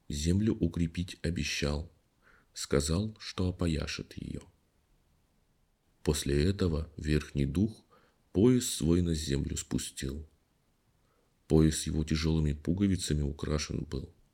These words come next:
Земля в воду глубоко осела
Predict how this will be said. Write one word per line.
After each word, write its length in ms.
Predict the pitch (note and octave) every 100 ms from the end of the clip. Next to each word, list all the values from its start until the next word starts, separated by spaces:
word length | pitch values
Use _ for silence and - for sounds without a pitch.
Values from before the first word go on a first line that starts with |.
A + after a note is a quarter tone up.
| _ _ _ _ _ _ _ -
Земля 380 | C#2 D2 D2 D#2
в 80 | E2
воду 360 | E2+ F2 E2+
глубоко 640 | D#2 D#2+ D#2 D2+ - G#2 G2+
осела 560 | F#2 - - - G2